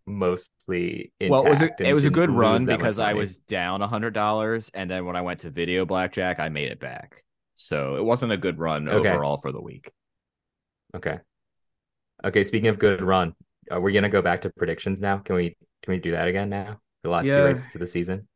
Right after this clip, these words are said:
Speaker 2: Yeah, that's fine. You start. You pick
Speaker 1: Okay,
Speaker 2: the
Speaker 1: um,
Speaker 2: topics.
Speaker 1: all right, so we're gonna do who's the first person to have some kind of a problem, like off-track excursion,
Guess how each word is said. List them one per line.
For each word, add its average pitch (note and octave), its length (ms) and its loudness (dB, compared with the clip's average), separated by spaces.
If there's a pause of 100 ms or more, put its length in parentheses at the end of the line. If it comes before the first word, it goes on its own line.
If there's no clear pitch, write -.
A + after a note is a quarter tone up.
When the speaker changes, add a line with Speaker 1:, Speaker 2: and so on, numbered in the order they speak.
(260)
Speaker 2:
Yeah, G2 300 -10
that's F#2+ 200 -10
fine. D2+ 380 -12
You F2 100 -8
start. D2+ 440 -8 (580)
You F#2 120 -8
pick G#2 120 -4
Speaker 1:
Okay, F#2 160 -2
Speaker 2:
the D#2 100 -6
Speaker 1:
um, D2 60 -6
Speaker 2:
topics. - 380 -10 (1200)
Speaker 1:
all G2 80 2
right, D#2+ 180 -2 (120)
so F#2+ 200 -2
we're G2 200 0
gonna A2 200 2
do G2 640 4 (1300)
who's A2 200 -2
the A#2 120 4
first G2 400 2
person G2 560 0
to F2+ 520 -2
have E2+ 420 -4
some F2 260 -6
kind F2 180 -2
of D#2 80 -2
a D#2 80 -4
problem, D2 540 -2
like D#2 320 -8
off-track E2 400 0
excursion, F#2 880 2